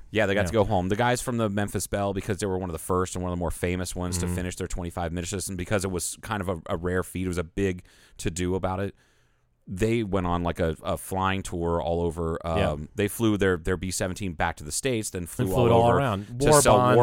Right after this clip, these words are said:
Speaker 1: war
Speaker 2: all that
Speaker 1: bonds.
Speaker 2: shit.
Speaker 1: Yeah, war bonds and promote, you know, patriotism and whatnot. So the twenty-five missions thing is a big deal.
Speaker 2: Yeah.
Speaker 1: It's a big deal that he's a pilot. It's an even bigger deal that he's turning a hundred. He's still with it
Speaker 2: And
Speaker 1: and
Speaker 2: lives in the
Speaker 1: still
Speaker 2: Phoenix
Speaker 1: alive.
Speaker 2: area, and we know someone that knows him. So she told us all this, and we went,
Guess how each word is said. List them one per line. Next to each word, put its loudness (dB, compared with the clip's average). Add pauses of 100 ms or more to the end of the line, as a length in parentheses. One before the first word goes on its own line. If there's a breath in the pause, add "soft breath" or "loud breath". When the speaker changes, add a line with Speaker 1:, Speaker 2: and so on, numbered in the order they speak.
Speaker 1:
war -
Speaker 2:
all 4
that 4
Speaker 1:
bonds. 0
Speaker 2:
shit. -2
Speaker 1:
Yeah, 6
war 2
bonds 2
and -2
promote, 0
you -4
know, -4
patriotism -8
and -6
whatnot. -6
So 0 (300 loud breath)
the 2
twenty-five -2
missions -4
thing -4
is -6
a -4
big -4
deal. -4 (200 soft breath)
Speaker 2:
Yeah. 0
Speaker 1:
It's 0
a 2
big 0
deal 2
that 0
he's -2
a -2
pilot. 0
It's -10
an -2
even -4
bigger 0
deal 0
that 0
he's -4
turning -4
a -6
hundred. -2
He's -8
still -2
with 2
it 2
Speaker 2:
And 4
Speaker 1:
and 2
Speaker 2:
lives 2
in -2
the 4
Speaker 1:
still 2
Speaker 2:
Phoenix 2
Speaker 1:
alive. 2
Speaker 2:
area, 2
and 0
we 2
know 4
someone 0
that 2
knows 2
him. -2
So 0
she -4
told -2
us 0
all 0
this, -2
and -2
we 0
went, -2